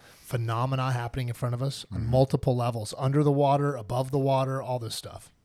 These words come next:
Speaker 1: Lights, everything, no one around. I mean, it was, it was pretty wild.
Speaker 2: Really?
Speaker 1: And my two family members are very down-to-earth people.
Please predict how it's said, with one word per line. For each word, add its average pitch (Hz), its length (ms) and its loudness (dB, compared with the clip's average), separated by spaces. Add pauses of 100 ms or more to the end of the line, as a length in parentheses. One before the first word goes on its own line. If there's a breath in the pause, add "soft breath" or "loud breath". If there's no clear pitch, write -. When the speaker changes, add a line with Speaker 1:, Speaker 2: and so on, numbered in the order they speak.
(1040)
Speaker 1:
Lights, 127 480 -2
everything, 120 360 -6
no 135 120 4
one 143 200 4
around. 135 480 0
I - 20 -10
mean, 123 120 -10
it - 20 -8
was, 127 100 -6
it 135 140 -6
was 135 120 2
pretty 127 320 -6
wild. 101 360 -12 (600 loud breath)
Speaker 2:
Really? 107 340 2
Speaker 1:
And - 200 -8
my 127 160 -6
two 151 160 0
family 160 280 2
members 127 300 -2
are 120 60 -2
very 127 240 -2
down-to-earth 120 500 -4
people. 143 440 -2